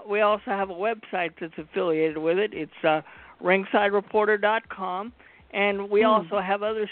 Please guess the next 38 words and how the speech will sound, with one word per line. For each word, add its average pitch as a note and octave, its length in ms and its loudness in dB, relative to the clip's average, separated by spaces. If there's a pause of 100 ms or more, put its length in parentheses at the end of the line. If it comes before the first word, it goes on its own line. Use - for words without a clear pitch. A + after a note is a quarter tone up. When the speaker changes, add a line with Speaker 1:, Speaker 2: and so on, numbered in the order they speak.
Speaker 1:
shows G3 380 0
that F#3+ 100 -10
we F#3+ 140 -6
have F#3 240 -2
affiliated F3 720 -2
with E3 160 -4
that. F3 280 0 (520)
Uh, E3+ 400 0 (100)
you G#3 120 -4
know, F3 140 2
I G3+ 180 4
do G3+ 240 0
a, F#3+ 60 -4 (180)
I F#3 140 0
do G3 240 0
a F3 120 0 (320)
new G#3+ 360 -4 (120)
show G3+ 360 2 (120)
once G3+ 280 -4
a F#3+ 60 -6
week G3+ 280 -4
called F#3 280 -2
The D#3+ 80 -8
Quick G#3+ 260 -4 (120)
Jab, F#3+ 380 2
where F3 140 -2
I F3 120 0
talk G#3 320 -6
about G3 300 -8
the F3 60 -10
latest F#3 360 -2 (460)
headlines G3 640 0
and F3 200 -20
stuff G3+ 240 -2
like F#3+ 220 -4
that. G3+ 260 -4
And F#3 160 -12
then F#3 180 -10